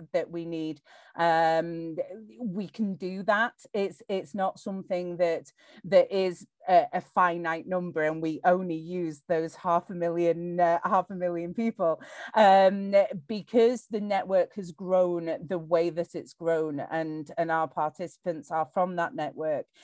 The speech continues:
It gives that capability to expand into that, and, and the sky is the limit in, in, in relation to that. So we will have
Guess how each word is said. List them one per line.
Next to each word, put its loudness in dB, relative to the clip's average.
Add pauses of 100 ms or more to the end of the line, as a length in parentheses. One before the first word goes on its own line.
(160)
It -2
gives -4
that 2
capability -4
to -6
expand -2
into -8
that, -2
and, -6 (280)
and 0 (420)
the -4
sky 0
is -6
the -4
limit -4 (100)
in, 0
in, -6
in -6
relation -6
to -20
that. -8
So -4
we -4
will -2
have 2